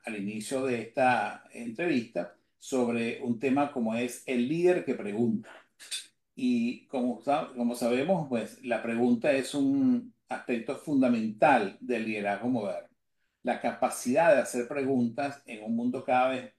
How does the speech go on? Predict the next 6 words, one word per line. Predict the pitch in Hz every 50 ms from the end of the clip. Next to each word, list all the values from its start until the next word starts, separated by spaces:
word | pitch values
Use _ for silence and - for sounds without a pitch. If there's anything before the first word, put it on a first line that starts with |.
| _ _
más | 131 135 127 - -
complejo | - 147 139 - - 147 147 143 123 107 107
e | 104
incierto, | 104 104 - 143 139 127 - - - - 87 - - _ _ _ _ _ _
eh, | - 113 110 104 104 101 98 98 104 - - - - - _
ya | 117 127 123 117 117 117 123